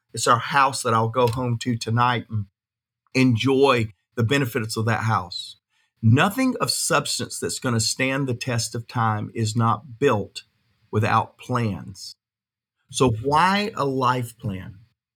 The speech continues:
A life plan is, is because the only thing, now we're all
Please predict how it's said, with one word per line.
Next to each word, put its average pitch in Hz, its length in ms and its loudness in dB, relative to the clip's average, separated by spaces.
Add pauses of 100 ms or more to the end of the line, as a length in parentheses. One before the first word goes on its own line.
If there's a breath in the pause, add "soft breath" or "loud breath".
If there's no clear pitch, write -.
(460)
A 104 60 -12
life 147 480 2
plan 139 360 -2
is, 120 200 -2
is 117 140 -4
because 131 600 0
the 127 220 -4
only 240 380 2
thing, 117 640 -2 (240)
now 117 160 0
we're 165 220 2
all 147 280 2